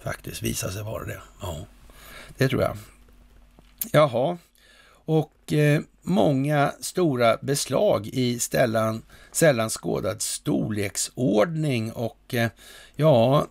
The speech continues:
man får tag i massor med tabletter, fentanyl till exempel, det är en komma sju miljoner tabletter. Det är ju några spänn då sådär. Ja.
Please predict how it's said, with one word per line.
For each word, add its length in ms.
man 440
får 320
tag 440
i 240
massor 760
med 300
tabletter, 720
fentanyl 840
till 160
exempel, 440
det 160
är 140
en 120
komma 220
sju 280
miljoner 540
tabletter. 560
Det 200
är 120
ju 100
några 120
spänn 400
då 160
sådär. 420
Ja. 340